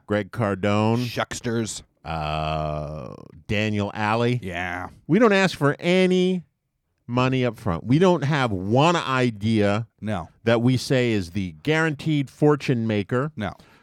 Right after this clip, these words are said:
Speaker 1: That we then say, "We're gonna tease you with this. We're gonna do an hour
Speaker 2: Mm-mm.
Speaker 1: podcast that's just a tease
Speaker 2: No.
Speaker 1: about how you're gonna get
Speaker 2: No.
Speaker 1: rich."
Speaker 2: We give you the whole potato.
Speaker 1: That's right. We give you the whole potato.
Speaker 2: Yeah.
Speaker 1: He does. He just barely gives you the peels.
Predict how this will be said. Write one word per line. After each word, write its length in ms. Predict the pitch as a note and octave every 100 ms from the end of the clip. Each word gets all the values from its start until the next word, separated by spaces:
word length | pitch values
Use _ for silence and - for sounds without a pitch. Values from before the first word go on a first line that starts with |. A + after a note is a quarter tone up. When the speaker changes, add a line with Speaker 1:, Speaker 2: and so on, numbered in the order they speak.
| _
Speaker 1:
That 260 | G2+ A#2+ A#2
we 160 | C3 D3
then 320 | C3+ B2+ B2
say, 540 | - C3 A#2+ A2+ A2 - _ _
"We're 140 | A2+ B2+
gonna 180 | B2+ A2
tease 640 | - - A3+ A3+ G3+ D3
you 120 | C3+
with 240 | A#2+ A#2+ -
this. 240 | C#3+ C#3+
We're 80 | D#3
gonna 120 | D#3+
do 100 | C#3+
an 120 | C3+ F#3+
hour 220 | D#3+ E3
Speaker 2:
Mm-mm. 100 | F3+
Speaker 1:
podcast 520 | E3+ F3+ D#3+ C#3 B2+
that's 140 | B2 -
just 180 | D3
a 100 | A#2+
tease 680 | - - F3 A3 A#3 G3 C3
Speaker 2:
No. 120 | D#3+ G3
Speaker 1:
about 280 | B2 A#2
how 120 | A2+ A#2+
you're 180 | A2+
gonna 160 | G#2+ A2
get 200 | G2+ A2
Speaker 2:
No. 60 | E3
Speaker 1:
rich." 260 | B2 - -
Speaker 2:
We 100 | B2+
give 180 | F3+ G#3
you 60 | F#3
the 80 |
whole 120 | D#3+ F3
potato. 360 | - E3+ G3+
Speaker 1:
That's 220 | C3+ C3 D#3+
right. 260 | C#3 A2+ -
We 160 | B2+
give 200 | C#3+ D#3+
you 80 | D3+
the 140 | A2+ E2+
whole 280 | A2+ C#3 C3+
potato. 640 | - C3+ C3 A#2 G2 C#2+ _
Speaker 2:
Yeah. 200 | B2+ C#3+ - _
Speaker 1:
He 120 | - F#3
does. 160 | G3
He 140 | D#3+ G#3
just 220 | F3 - _
barely 300 | D#3 F3 F3
gives 180 | E3+ E3
you 60 | F3
the 80 | F3
peels. 640 | - G3 F3 A#2+ -